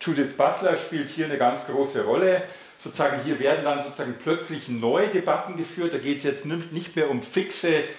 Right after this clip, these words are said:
fixierte Identitäten, Mann und Frau, sondern sozusagen dann wird darüber diskutiert, was heißt das eigentlich, was bedeuten letztendlich Zuschreibungen und so weiter und so fort.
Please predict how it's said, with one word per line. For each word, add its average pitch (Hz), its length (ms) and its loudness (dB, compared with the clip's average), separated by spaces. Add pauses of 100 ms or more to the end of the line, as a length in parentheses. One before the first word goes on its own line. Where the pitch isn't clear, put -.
(200)
fixierte 165 600 -2
Identitäten, 147 1000 0
Mann 135 280 2
und 123 160 -6
Frau, 117 520 2 (220)
sondern 151 240 -4
sozusagen 147 340 -2
dann 185 280 2
wird 170 180 -2
darüber 156 200 -2
diskutiert, 151 580 -2
was 127 200 0
heißt 190 360 -2
das 185 200 0
eigentlich, 165 480 0
was 139 180 -4
bedeuten 131 440 0
letztendlich 139 580 -4
Zuschreibungen 202 840 0 (100)
und 147 140 -10
so 139 100 -8
weiter 127 280 -2
und 107 100 -4
so 104 80 -12
fort. 147 340 0